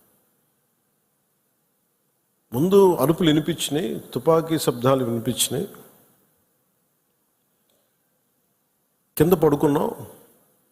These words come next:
నా చేయి కూడా పట్టుకున్నాడు, పిల్లలు కొంచెం దూరంగా ఉన్నారు.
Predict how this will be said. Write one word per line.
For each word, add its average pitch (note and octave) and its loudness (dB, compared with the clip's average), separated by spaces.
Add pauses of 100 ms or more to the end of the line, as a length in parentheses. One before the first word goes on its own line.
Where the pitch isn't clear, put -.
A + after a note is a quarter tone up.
(680)
నా B2 -2 (100)
చేయి D3 4
కూడా D3 4
పట్టుకున్నాడు, D3 -2
పిల్లలు D#3 2
కొంచెం B2 -2
దూరంగా C3 2
ఉన్నారు. A2+ -2